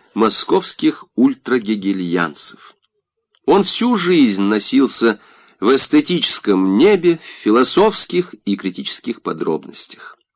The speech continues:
На жизнь он смотрел так, как Речер на Шекспира,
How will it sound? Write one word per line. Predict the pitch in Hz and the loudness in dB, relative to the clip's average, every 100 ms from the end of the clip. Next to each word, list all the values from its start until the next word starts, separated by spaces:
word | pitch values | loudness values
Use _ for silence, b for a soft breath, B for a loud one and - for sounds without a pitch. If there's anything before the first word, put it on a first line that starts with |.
| _ _ _ _ _ _ | _ _ _ _ _ _
На | 98 139 | 0 2
жизнь | 147 196 226 175 | 2 2 2 2
он | 196 190 | 2 2
смотрел | 175 180 175 180 | 0 0 2 2
так, | 175 180 175 - | 0 -4 -4 -4
как | 160 - - _ _ _ _ _ | -4 -4 -12 _ _ _ _ _
Речер | 107 147 190 156 - - 90 85 | 0 2 4 2 0 0 0 2
на | 95 | -2
Шекспира, | - 117 - - - 92 76 67 | -2 -6 -8 -12 -8 -6 -6 -10